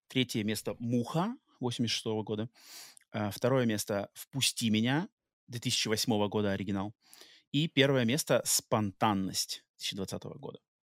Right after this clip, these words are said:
Вот такие вот у нас, собственно, получились десятки на этот раз, мне кажется, потому что, опять же, фильмов на романтическую тематику дофига. И мы уже по, по мере нашего оглашения десяток, мы уже сказали, что откинули «Дракулу»,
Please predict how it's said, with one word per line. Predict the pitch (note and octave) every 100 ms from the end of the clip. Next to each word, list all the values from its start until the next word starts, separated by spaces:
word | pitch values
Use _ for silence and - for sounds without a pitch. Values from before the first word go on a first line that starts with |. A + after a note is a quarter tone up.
| _ _ - - - - - - _
Вот | A2 D3+ -
такие | D3 - F3+
вот | F3
у | C#3+
нас, | C#3
собственно, | D3 - C3
получились | A#2+ D3+ A#2
десятки | A2 E3+ -
на | C#3 C#3
этот | D#3 D3+ A#2+
раз, | A2+ G#2
мне | G#2
кажется, | G2 F#2+ -
потому | - A#2
что, | A#2
опять | G#2+ B2
же, | G2 F#2+ -
фильмов | - C3+ D#3+ G3 G#3 - -
на | A#2+
романтическую | A#2 A2+ G#2+ C3 C#3 C3+
тематику | B2+ B2+ - A#2 -
дофига. | G2 F2+ G#2+ A#2+ F#3 - _ - - G2+ - G#2 F#2
И | A2
мы | D#3+
уже | B2+ C3
по, | -
по | A2
мере | A#2+ C3 A#2+
нашего | A2+ - G#2 G2+
оглашения | G#2+ A2 - A#2 G2+
десяток, | G2+ C3 C#3+ C3 - - -
мы | G#2+
уже | -
сказали, | - F2+
что | - F#2+
откинули | - G2+ G2
«Дракулу», | G2 A#2 E3+ F#3 - E3+ E3 E3+ E3+